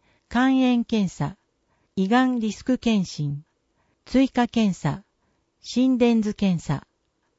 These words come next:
以上、いずれも、申し込み、受診時に、一、市健診チケット。二、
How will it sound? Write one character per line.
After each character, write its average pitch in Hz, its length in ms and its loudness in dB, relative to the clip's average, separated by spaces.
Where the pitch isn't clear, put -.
以 277 180 -2
上、 180 420 -2
い 165 120 -6
ず 202 140 -2
れ 202 140 0
も、 185 260 -2
申 240 200 -2
し - 200 -12
込 226 160 -2
み、 214 240 -6
受 208 160 -4
診 269 320 0
時 151 140 -2
に、 139 260 -2
一、 - 380 -2
市 - 380 0
健 254 260 4
診 247 300 2
チ - 120 -12
ケ 185 120 0
ッ - 80 -4
ト。 160 240 -2
二、 220 280 2